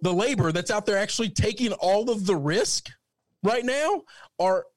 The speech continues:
are, are not paid. And these other entities are trying to screw certain kids.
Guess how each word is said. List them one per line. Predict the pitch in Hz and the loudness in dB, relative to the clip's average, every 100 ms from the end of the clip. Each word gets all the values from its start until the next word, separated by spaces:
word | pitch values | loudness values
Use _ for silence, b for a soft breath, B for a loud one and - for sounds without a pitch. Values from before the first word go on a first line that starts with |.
| _ - | _ -2
are, | 180 190 - | 0 0 -2
are | 185 | 0
not | 202 233 269 | 0 0 0
paid. | 220 254 156 156 - _ _ _ _ _ 196 | 2 2 2 -2 -6 _ _ _ _ _ -6
And | 214 233 | -2 0
these | 247 226 - _ _ _ - | 0 -2 -10 _ _ _ -4
other | 220 - 277 | -2 0 -2
entities | 247 285 269 240 196 175 185 - b b | -2 -4 -4 -4 -2 0 -2 -6 b b
are | 190 202 | -2 -2
trying | 233 277 262 | 0 0 2
to | 247 | 0
screw | 214 - 277 320 294 214 | -2 -4 0 2 4 2
certain | - 254 277 277 | 2 0 0 -2
kids. | - 208 143 143 - | 0 0 0 -2 -6